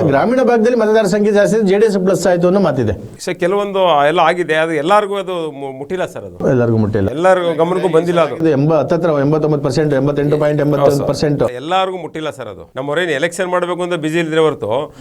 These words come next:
Speaker 2: ಸೋಷಿಯಲ್ ಮೀಡಿಯಾಲಿ, ಟಿ ವಿ ಮುಂಚೆ ಎಲ್ಲ ಕೂತ್ಕೊಂಡು ಭಾಳ ಕಡಿಮೆ, ಒಂದು ನಾಲ್ಕೈದು ದಿವಸ ಇದ್ದಂಗೆ. ಯಾರಿಗೂ ಫ್ರೀ ಇಲ್ಲ, ಅವ್ರವ್ರ ಕೆಲಸ ಅವ್ರ ಊರಲ್ಲಿ ಅವ್ರವ್ರ ಮನೆ ಕೆಲಸ ಮಾಡ್ದಂಗೆ ಅವ್ರ ಪಾರ್ಟಿ ಕೆಲಸ ಮಾಡ್ತಾ ಇದ್ದಾರೆ ಸರ್ ಪ್ರತಿಯೊಬ್ಬರು ಸರ್.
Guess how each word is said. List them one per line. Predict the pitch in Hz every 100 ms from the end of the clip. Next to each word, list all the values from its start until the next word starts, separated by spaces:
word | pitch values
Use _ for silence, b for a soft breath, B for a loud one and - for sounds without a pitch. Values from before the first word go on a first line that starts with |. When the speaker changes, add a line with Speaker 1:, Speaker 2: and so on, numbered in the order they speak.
| 113 110
Speaker 2:
ಸೋಷಿಯಲ್ | 135 170 165
ಮೀಡಿಯಾಲಿ, | 175 170 170 180
ಟಿ | 165
ವಿ | 170
ಮುಂಚೆ | 170 165 165
ಎಲ್ಲ | 165
ಕೂತ್ಕೊಂಡು | 160 147 160 156
ಭಾಳ | 139 131 147
ಕಡಿಮೆ, | 165 156 151 127 _ _
ಒಂದು | 143
ನಾಲ್ಕೈದು | 135 151 156 147
ದಿವಸ | 175
ಇದ್ದಂಗೆ. | 151 135 139 120 - - 117
ಯಾರಿಗೂ | 110 135 165 165 151 139 127
ಫ್ರೀ | 143
ಇಲ್ಲ, | 143 135
ಅವ್ರವ್ರ | 139 135
ಕೆಲಸ | 127 127
ಅವ್ರ | 151 135
ಊರಲ್ಲಿ | 131 135 143 143 b b -
ಅವ್ರವ್ರ | 135 139 131
ಮನೆ | 127 143
ಕೆಲಸ | 143 127 135 127
ಮಾಡ್ದಂಗೆ | 127 139 143 165 127
ಅವ್ರ | 120 -
ಪಾರ್ಟಿ | 147 147
ಕೆಲಸ | 151 147
ಮಾಡ್ತಾ | 135 131 131
ಇದ್ದಾರೆ | 123 104
ಸರ್ | 113
ಪ್ರತಿಯೊಬ್ಬರು | 113 123 110 107
ಸರ್. | - 80